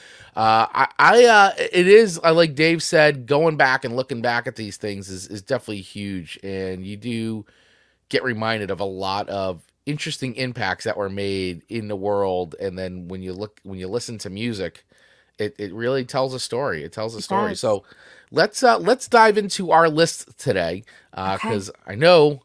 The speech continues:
Speaker 1: this is what everybody's here for. Wanna hear us
Speaker 2: <laughs>
Speaker 1: talk
Speaker 2: Twenty
Speaker 1: about
Speaker 2: minutes
Speaker 1: music
Speaker 2: in.
Speaker 1: and review and rate these songs on a
Speaker 2: Let's
Speaker 1: scale of
Speaker 2: do
Speaker 1: one to
Speaker 2: it.
Speaker 1: five records. Amanda, I'm starting with your song first. I'm gonna start
Speaker 2: Ah,
Speaker 1: with
Speaker 2: yes.
Speaker 1: Jamaica Farewell by Harry Belafonte, as we were just talking
Speaker 2: Mm-mm,
Speaker 1: about. Now,
Speaker 2: mm-mm,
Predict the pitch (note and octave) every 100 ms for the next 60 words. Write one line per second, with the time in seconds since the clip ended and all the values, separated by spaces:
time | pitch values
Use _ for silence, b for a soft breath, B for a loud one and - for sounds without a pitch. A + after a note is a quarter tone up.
0 | _ B2+ B2 B2+ C3+ F3 E3+ C#3+ - A2+
1 | G2+ F#2+ F#2+ G2+ _ - F3 E3+ D3 C3+
2 | B2+ b b b - A3+ G#4 G4+ C#4 G#3
3 | C#3+ E3 F3+ F#3+ G3+ B B E3 E3+ D#3
4 | G3+ A3+ A3+ F#3 D#3 C4 C4 A3 F3 -
5 | C3 A#2+ A#2+ D3 C#3+ - D3 G3 G3 D#3+
6 | F#3+ D#3+ A#2+ G#2+ - G#2 G2+ - b b
7 | - D#3+ G3 F#3 E3+ G#3 A3+ - F3 F#3
8 | F#3 F#3 C3 D3 C#3 B2 D#3 - B2+ D#3
9 | A3+ B3 A#2 - - D3+ A3+ E3+ G#3+ C4+
10 | A2+ F4 A#2+ C3 G3+ A3 E4 D#5 C#4+ -
11 | - - _ - E3+ F3 G3 B3+ - G#3
12 | G#3+ A#3 C#3+ G#2+ D#3 D#3+ D#3 D#3+ D3+ B2+
13 | A2+ C#3+ B2 A#2 E3 A3 B3+ C#4+ G2+ F#2
14 | A#2 B2+ B2 C3+ C3 A#2+ C#3+ - G#3+ A3+
15 | D#3 G#2+ F2 C2+ C#3+ E3 E3 G3 G3